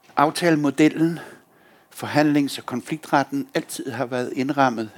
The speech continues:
af politik, af de politiske institutioner, og den, der er en lang, lang historie for,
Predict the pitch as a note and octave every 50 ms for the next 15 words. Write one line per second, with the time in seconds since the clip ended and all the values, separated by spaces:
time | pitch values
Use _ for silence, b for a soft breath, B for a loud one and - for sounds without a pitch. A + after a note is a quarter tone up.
0 | - - A2 - - - G2+ F#2 - - E3 E3+ - - - - - - _ -
1 | A#2 F#2+ A2 G#2+ - - A2+ A#2 A#2+ B2+ C3 B2 - - A#2+ A2 - - - -
2 | - G2+ - - F3 F3+ - F3 E3 E3+ D#3 _ B B B B B B B B
3 | B B - A#2+ - B2+ A#2 A#2+ - - - C3 B2 B2 A#2+ A#2+ A#2 A#2 C#3+ D#3+
4 | D#3+ B2 C3+ B2 C3 B2 A2 A2 A2 A2 - - D3+ D3 - - D3+ C#3 - -
5 | - C3+ C3+ D3 C#3+